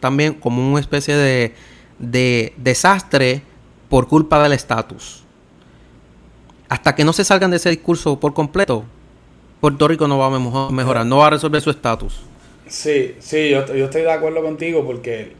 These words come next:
Speaker 2: eh, cada vez que yo tengo esta conversación con diferentes personas, ellos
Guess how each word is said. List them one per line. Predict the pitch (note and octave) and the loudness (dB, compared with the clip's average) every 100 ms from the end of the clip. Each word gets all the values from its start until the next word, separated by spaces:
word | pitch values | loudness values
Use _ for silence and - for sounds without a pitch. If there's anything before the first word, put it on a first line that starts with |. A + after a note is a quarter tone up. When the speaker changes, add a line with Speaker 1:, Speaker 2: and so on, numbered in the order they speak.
| - - | -20 -16
Speaker 2:
eh, | A#2 A2 | -14 -12
cada | A#2+ B2 | -8 -6
vez | C#3+ D3 | -6 -8
que | C#3+ | -8
yo | C#3 | -8
tengo | C#3 C#3 | -8 -8
esta | C#3 C3 | -8 -10
conversación | C3 C3 C#3 C3 C3 C3 | -10 -10 -10 -12 -12 -12
con | B2 | -12
diferentes | A#2+ B2 A#2+ B2+ | -12 -14 -14 -14
personas, | - B2+ - D3 C#3 A#2 - - - - - - - - - | -12 -14 -10 -8 -8 -10 -16 -20 -20 -20 -20 -20 -20 -20 -10
ellos | A#2+ C3 | -6 -4